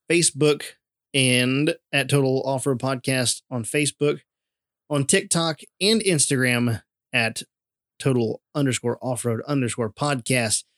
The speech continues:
You can find me at my personal page on Instagram at low underscore K E E underscore X J. And you can find Ian at off road underscore Ian. Don't forget to go check out W W W dot total off road podcast dot com. And we will catch you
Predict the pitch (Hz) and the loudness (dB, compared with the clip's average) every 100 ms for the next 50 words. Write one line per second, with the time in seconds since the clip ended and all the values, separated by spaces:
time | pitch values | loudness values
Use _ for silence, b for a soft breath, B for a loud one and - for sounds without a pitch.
0 | _ 165 175 156 185 190 180 202 135 139 | _ -4 -2 -2 -2 0 2 2 2 0
1 | 180 190 165 151 151 143 135 185 151 139 | 0 -2 0 0 2 0 0 -2 0 2
2 | 139 131 131 180 147 147 170 135 139 117 | 2 2 2 2 2 0 0 -2 -2 -4
3 | - 190 - 170 - 160 143 131 165 - | -2 -4 -4 -8 -8 -6 -6 -6 -4 -2
4 | 147 - 196 - - 147 123 113 113 113 | -4 -2 -4 -2 0 2 4 2 -4 -8
5 | 110 120 120 147 131 117 143 - _ _ | -8 -6 -4 -2 0 0 -2 -6 _ _
6 | _ 123 110 127 - - _ _ 117 139 | _ -6 -4 -4 -6 -16 _ _ -6 -6
7 | 156 123 123 123 123 123 117 - 120 117 | -2 0 0 0 0 0 0 0 -2 -2
8 | - 160 175 135 113 101 _ _ _ 151 | -2 0 2 2 0 -8 _ _ _ -2
9 | 135 131 135 104 127 123 - 143 139 135 | -2 0 0 0 0 0 2 2 2 0
10 | 117 156 139 139 139 127 143 143 104 - | 2 0 2 2 2 2 0 -2 -2 0
11 | 175 131 - 147 143 156 131 - 165 151 | 2 2 -2 -6 0 0 0 -4 -6 -2
12 | 165 147 - 170 160 - 196 190 180 147 | 0 0 0 -2 -2 -2 0 2 2 0
13 | - _ _ _ _ - 139 120 113 170 | -4 _ _ _ _ -2 0 2 0 0
14 | 113 110 107 117 - 139 - | 0 -4 -6 -4 -2 -2 -4